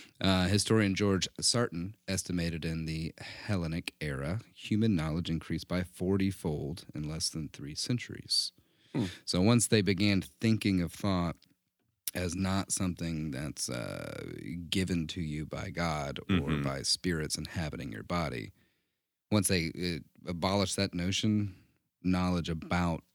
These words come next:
Speaker 1: knowledge, if you will,
Speaker 2: Mm-hmm.
Speaker 1: increased real fast.
Speaker 2: Of
Speaker 1: You know
Speaker 2: course,
Speaker 1: what I mean?
Speaker 2: of course.
Speaker 1: Um,
Speaker 2: To open up the floodgates.
Speaker 1: Exactly. Yeah,
Speaker 2: Yeah,
Speaker 1: yeah.
Speaker 2: yeah.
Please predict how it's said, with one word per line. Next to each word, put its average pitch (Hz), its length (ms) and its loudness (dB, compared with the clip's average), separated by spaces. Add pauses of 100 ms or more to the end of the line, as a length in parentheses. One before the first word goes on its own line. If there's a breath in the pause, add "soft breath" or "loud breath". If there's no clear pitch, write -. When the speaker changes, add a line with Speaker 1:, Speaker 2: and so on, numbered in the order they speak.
(160)
Speaker 1:
knowledge, 76 640 -6 (160)
if 80 120 -20
you 78 140 -16
will, - 240 -18 (100)
Speaker 2:
Mm-hmm. 87 300 0
Speaker 1:
increased 82 580 0 (380)
real 87 260 -2
fast. - 540 -6
Speaker 2:
Of 101 120 -2
Speaker 1:
You 90 80 2
know 117 60 6
Speaker 2:
course, 87 120 2
Speaker 1:
what 85 100 -2
I - 20 -2
mean? 82 140 0
Speaker 2:
of - 120 -8
course. - 220 -8 (520 loud breath)
Speaker 1:
Um, 95 360 6
Speaker 2:
To - 80 4
open 101 180 6
up 101 120 4
the - 80 -8
floodgates. - 680 0
Speaker 1:
Exactly. 104 560 4
Yeah, 101 120 8
Speaker 2:
Yeah, 98 40 6
Speaker 1:
yeah. 98 60 4
Speaker 2:
yeah. 104 160 2